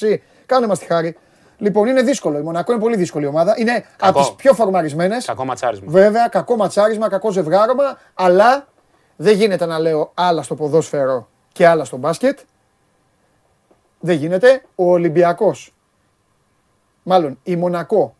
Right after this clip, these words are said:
Speaker 1: μπροστά στον Ολυμπιακό, στο μπάσκετ, σε θέμα
Speaker 2: Φανέλα, εντάξει.
Speaker 1: Ο Ολυμπιακός στο μπάσκετ και ο Παναθηναϊκός,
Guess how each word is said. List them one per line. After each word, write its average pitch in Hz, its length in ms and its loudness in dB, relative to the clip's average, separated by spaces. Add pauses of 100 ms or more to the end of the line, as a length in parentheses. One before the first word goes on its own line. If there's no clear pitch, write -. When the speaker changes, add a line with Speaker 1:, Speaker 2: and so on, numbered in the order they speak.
(160)
Speaker 1:
μπροστά 151 340 -6
στον 180 180 -8
Ολυμπιακό, 160 640 -2 (160)
στο - 220 0
μπάσκετ, 175 500 4 (420)
σε - 180 -6
θέμα 160 560 -2
Speaker 2:
Φανέλα, 120 420 -12
εντάξει. 131 340 -18 (2250)
Speaker 1:
Ο 247 80 0
Ολυμπιακός 233 400 6
στο 233 120 4
μπάσκετ 175 380 0 (180)
και - 100 -6
ο - 20 0
Παναθηναϊκός, 135 720 -8